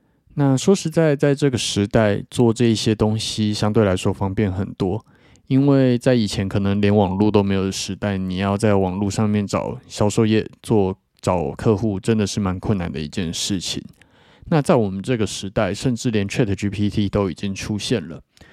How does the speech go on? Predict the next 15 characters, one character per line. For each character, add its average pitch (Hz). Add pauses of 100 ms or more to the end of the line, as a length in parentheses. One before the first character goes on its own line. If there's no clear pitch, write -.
(260)
那 107
我 98
今 151
天 196
就 196
是 151
运 139
用 127
了 104
这 110
些 104 (140)
A -
I 101
工 101
具， -